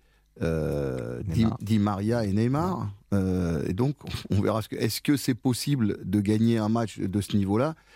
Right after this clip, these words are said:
Speaker 1: avec quatre joueurs qui n'ont pas forcément une implication défensive très importante.
Speaker 2: Ce serait très audacieux.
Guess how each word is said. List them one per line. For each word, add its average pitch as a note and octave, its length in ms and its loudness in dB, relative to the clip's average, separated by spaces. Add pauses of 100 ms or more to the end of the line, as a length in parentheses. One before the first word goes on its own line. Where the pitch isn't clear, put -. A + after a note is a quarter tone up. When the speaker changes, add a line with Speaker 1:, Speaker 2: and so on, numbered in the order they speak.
(220)
Speaker 1:
avec G#2+ 300 0
quatre G2 240 -2
joueurs A2+ 380 -2
qui - 80 -6
n'ont F#2+ 100 0
pas G2+ 140 -2
forcément G#2 360 -2
une G2 100 0
implication F#2+ 500 -2
défensive F#2+ 600 -2
très F#2 220 -2
importante. B2+ 420 -2
Speaker 2:
Ce G2+ 60 -4
serait G#2+ 180 -4
très B2+ 300 -2
audacieux. B2+ 480 -2